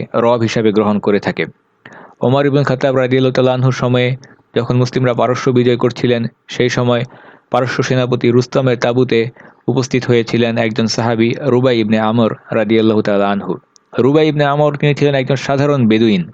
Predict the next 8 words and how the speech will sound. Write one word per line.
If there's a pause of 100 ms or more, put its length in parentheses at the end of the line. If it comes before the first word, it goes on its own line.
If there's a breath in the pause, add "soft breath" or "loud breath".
(800 loud breath)
তিনি
যখন (100)
পারস্য
সেনাপতি
রুস্তমের
দরবারে
উপস্থিত
হয়েছিলেন,